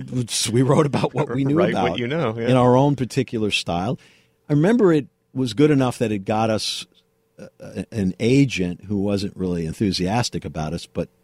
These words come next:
Speaker 1: our first person was gonna take our stuff around, so it couldn't have been totally bad. And then, and then somebody suggested in those days that it would, it was better to write specs of existing shows
Speaker 2: Right.
Speaker 1: than it was to do original stuff. And so we took that advice and started knocking out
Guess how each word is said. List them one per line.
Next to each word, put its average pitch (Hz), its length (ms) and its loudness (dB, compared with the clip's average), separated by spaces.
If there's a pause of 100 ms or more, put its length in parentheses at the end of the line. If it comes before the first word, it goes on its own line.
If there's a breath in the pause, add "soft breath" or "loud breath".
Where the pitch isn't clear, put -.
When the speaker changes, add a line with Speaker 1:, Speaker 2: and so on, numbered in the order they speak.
(120)
Speaker 1:
our 87 140 -4
first - 260 -6
person 90 320 -4
was 80 80 -14
gonna 82 160 -8
take - 300 -12
our 73 80 -8
stuff - 340 -10
around, 73 360 -14 (520)
so - 160 -2
it - 80 -2
couldn't 123 160 -2
have 98 100 -2
been 85 200 -4 (280)
totally 101 360 -4
bad. 78 320 -8
And 117 80 0
then, 143 140 2 (340 loud breath)
and 151 80 0
then 165 80 4
somebody 165 260 2
suggested 117 560 -2
in 104 120 0
those 110 260 0
days 95 320 -4 (160)
that 98 160 -6
it 107 40 -8
would, 92 320 -4
it 104 60 -8
was 101 100 -2
better 107 280 -2
to 87 80 -4
write 95 420 -2 (460)
specs - 400 -4
of 87 100 -8
existing 87 800 -8
shows 80 320 -8
Speaker 2:
Right. 80 180 -2
Speaker 1:
than 87 80 -6
it 78 80 -12
was 82 200 -12
to - 80 -18
do 82 180 -10
original 76 420 -12
stuff. - 400 -16
And 82 140 -10
so 98 100 -8
we 87 140 -8
took - 220 -8
that 78 180 -12
advice 76 400 -14
and 76 100 -16
started 80 400 -10
knocking 80 380 -8
out 78 240 -14